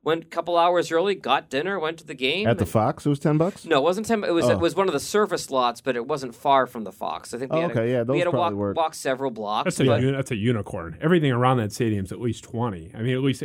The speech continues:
Speaker 3: 'cause I've
Speaker 1: Maybe
Speaker 3: been
Speaker 1: it was
Speaker 3: down, I've,
Speaker 1: fifteen,
Speaker 3: I've
Speaker 1: but
Speaker 3: been
Speaker 1: I
Speaker 3: down
Speaker 1: think it was
Speaker 3: there.
Speaker 1: less than
Speaker 2: And
Speaker 1: twenty.
Speaker 2: that's still a little bit of a hike.
Speaker 1: Yeah, but I mean,
Speaker 2: It's
Speaker 1: it
Speaker 2: not
Speaker 1: was,
Speaker 2: the, if it's
Speaker 1: you know.
Speaker 2: nice, like, I wouldn't do that walk today.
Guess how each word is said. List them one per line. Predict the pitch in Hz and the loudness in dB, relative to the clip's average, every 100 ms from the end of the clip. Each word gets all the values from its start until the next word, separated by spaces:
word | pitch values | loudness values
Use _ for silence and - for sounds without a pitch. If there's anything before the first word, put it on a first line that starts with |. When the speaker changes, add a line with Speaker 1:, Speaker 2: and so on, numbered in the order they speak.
| - | -6
Speaker 3:
'cause | 143 | 0
I've | 156 | 2
Speaker 1:
Maybe | - | 2
Speaker 3:
been | 135 | 2
Speaker 1:
it | |
was | 175 | 0
Speaker 3:
down, | 180 | 0
I've, | |
Speaker 1:
fifteen, | 160 170 147 | 0 0 0
Speaker 3:
I've | 123 | 2
Speaker 1:
but | 139 | 2
Speaker 3:
been | 156 | 2
Speaker 1:
I | |
Speaker 3:
down | 147 | 4
Speaker 1:
think | 160 | 2
it | 233 | 0
was | 135 | -2
Speaker 3:
there. | |
Speaker 1:
less | 147 165 | -2 -4
than | 135 | -6
Speaker 2:
And | 113 | -10
Speaker 1:
twenty. | 123 127 | -4 0
Speaker 2:
that's | 180 - | 0 0
still | 160 156 | 0 2
a | |
little | 113 104 | 2 2
bit | 98 | 2
of | 98 | 0
a | 92 | 0
hike. | 95 104 92 - - _ _ | 0 -2 -2 -10 -20 _ _
Speaker 1:
Yeah, | 214 180 | 0 2
but | 180 185 | 2 0
I | |
mean, | 202 | -2
Speaker 2:
It's | 190 | 0
Speaker 1:
it | 131 | 0
Speaker 2:
not | 101 | 0
Speaker 1:
was, | 98 | -2
Speaker 2:
the, | 123 | 0
if | |
it's | 127 | 0
Speaker 1:
you | 131 | 2
know. | 123 | 0
Speaker 2:
nice, | 123 85 | 0 0
like, | 120 | 0
I | 113 95 113 | 0 0 0
wouldn't | 120 107 | 2 2
do | 107 | 2
that | 104 87 | 0 0
walk | 98 95 | -2 -4
today. | - 95 104 92 | -6 -2 -2 -2